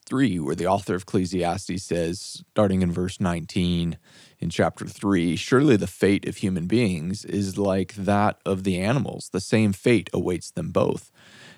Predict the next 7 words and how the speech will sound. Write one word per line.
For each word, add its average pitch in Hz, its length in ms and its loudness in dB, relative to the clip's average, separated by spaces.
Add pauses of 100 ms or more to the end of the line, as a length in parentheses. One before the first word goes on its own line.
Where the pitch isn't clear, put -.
(140)
As 101 200 2
one 117 220 4
dies, 98 560 4 (100)
so 107 300 4
dies 87 420 2
the 73 160 -2
other. 101 380 0